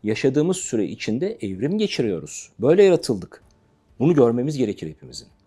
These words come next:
Aynı şey evlenen çiftlerde vardır. Uzun süre evli kalan çiftler bir süre sonra birbirine benzemeye başlar. Neden?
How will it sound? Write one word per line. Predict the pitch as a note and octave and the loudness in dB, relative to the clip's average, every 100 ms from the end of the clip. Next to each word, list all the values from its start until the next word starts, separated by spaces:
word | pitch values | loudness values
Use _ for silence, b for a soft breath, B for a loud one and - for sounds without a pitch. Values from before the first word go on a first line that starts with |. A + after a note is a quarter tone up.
| _ | _
Aynı | F#3 G#3+ F3+ | 0 2 2
şey | G#3 G3+ | 0 2
evlenen | C#3 B2+ C#3+ D3 | 0 2 0 0
çiftlerde | - - F#2 F#2 E2+ D2+ | -6 -8 -6 -6 -8 -10
vardır. | D#2+ D#2+ F#3 - - | -14 -6 -6 -6 -8
Uzun | B2 E3 | -4 -2
süre | E3 - | -2 -2
evli | G2+ A#2+ A#2+ C3 | 0 2 2 0
kalan | E2+ F2 | -6 -8
çiftler | - - - B2+ F#3+ _ _ | -10 -14 -6 -4 -4 _ _
bir | F#3 | -6
süre | - E2 | -6 -8
sonra | - C#3 C4 - _ | -4 -4 -4 -10 _
birbirine | G#3 D#3+ A#2 F#2 | 0 2 2 0
benzemeye | E2 D#2+ D2 C#2 | -6 -14 -18 -18
başlar. | C#2 - - C#2+ _ b b D#3+ | -16 -14 -14 -16 _ b b -4
Neden? | D#3+ E3 | -2 -2